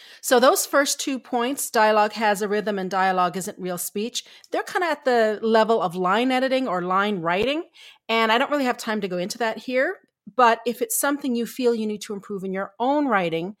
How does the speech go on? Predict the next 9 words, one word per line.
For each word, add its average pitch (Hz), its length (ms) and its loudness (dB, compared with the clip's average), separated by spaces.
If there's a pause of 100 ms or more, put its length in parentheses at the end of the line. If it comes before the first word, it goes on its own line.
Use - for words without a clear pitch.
(380)
you 254 200 2
can 262 260 -2
go 233 160 4
into 226 420 -2
the 262 80 -4
masterclass 202 680 -4
lessons 180 460 -6
and 185 160 -6
study 190 560 -4